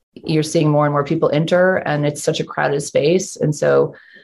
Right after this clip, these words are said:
by helping them really think about, you know, what they're doing differently and, and incorporating maybe some social responsibility or incorporating sustainability,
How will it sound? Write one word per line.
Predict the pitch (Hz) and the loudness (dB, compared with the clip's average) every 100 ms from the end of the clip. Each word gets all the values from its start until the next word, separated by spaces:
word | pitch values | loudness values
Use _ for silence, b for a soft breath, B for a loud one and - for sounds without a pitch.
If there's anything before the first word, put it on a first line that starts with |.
| B | B
by | 147 | -4
helping | 165 165 165 165 | 0 0 0 0
them | 156 151 | 0 2
really | 156 156 | 2 2
think | 156 151 | 0 -2
about, | 156 147 143 143 - | -2 0 0 0 -2
you | 156 | -2
know, | 143 | -2
what | 143 151 | 0 0
they're | 151 | 0
doing | 156 156 147 | 0 0 0
differently | 156 - 160 151 151 | -2 -2 0 2 0
and, | - 147 147 - | 0 -2 -2 0
and | 147 | 0
incorporating | 143 175 175 180 170 160 151 | 0 0 2 2 2 2 0
maybe | 147 147 | -2 -2
some | 147 139 | -2 0
social | 135 147 143 | 0 0 0
responsibility | 143 - 147 - 151 147 151 | -2 -2 -4 0 2 4 4
or | 143 | 2
incorporating | 143 156 170 160 156 151 151 | 0 0 0 2 2 2 0
sustainability, | 147 147 156 151 147 147 151 147 147 | -4 -4 -2 2 4 4 4 2 0